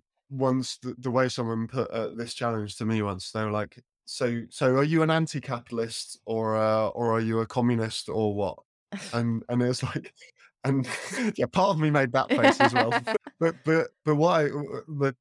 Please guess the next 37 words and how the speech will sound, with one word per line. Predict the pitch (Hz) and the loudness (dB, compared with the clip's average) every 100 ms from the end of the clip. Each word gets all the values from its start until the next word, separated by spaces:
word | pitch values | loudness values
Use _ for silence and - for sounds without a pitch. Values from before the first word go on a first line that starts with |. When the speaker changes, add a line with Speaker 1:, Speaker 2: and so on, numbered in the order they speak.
| 131 | -8
Speaker 1:
but | 135 | -8
my | 139 139 | -2 -2
response | 160 - 277 311 | -2 -2 -4 -4
is | 131 | -6
basically, | 123 170 - 117 | 0 0 0 -4
like, | 117 120 _ _ _ _ - | -4 -6 _ _ _ _ 0
all | 190 269 | 2 2
of | 233 | 2
those | 208 185 | 0 0
things | 208 208 143 127 | -4 -4 -4 -6
try | - 147 151 | -4 -2 0
and | 143 143 | -2 -2
start | 139 - 165 156 | -4 -2 -2 -2
by | - 127 | -2 0
designing | 127 123 143 139 127 120 | 0 0 2 2 0 -2
the, | 120 - | -4 -8
the, | 127 120 - _ | -6 -6 -6 _
the | 127 | -6
system. | - 170 147 117 85 82 | -2 -2 -2 -4 -6 -6
Speaker 2:
Yeah. | 180 165 - _ | -8 -10 -16 _
Speaker 1:
And, | 120 | -2
like, | 127 127 - - _ _ | 0 0 -4 -20 _ _
and, | 135 127 | -4 -4
and | 135 131 123 | -4 -6 -6
the, | 135 - | -6 -6
the | |
thing, | 127 185 180 151 | -4 -2 -2 -2
the, | 135 135 131 | -2 -2 -2
the | 131 | -4
state | - - 160 135 | -4 -2 -2 -2
that | 135 | -6
we | 117 127 | -2 0
will | 123 123 | 0 0
m-, | 123 127 127 | 0 -2 0
move | 143 143 131 | 0 0 -4
to. | - - 170 | -12 -12 -14
Speaker 2:
Yeah. | 170 | -16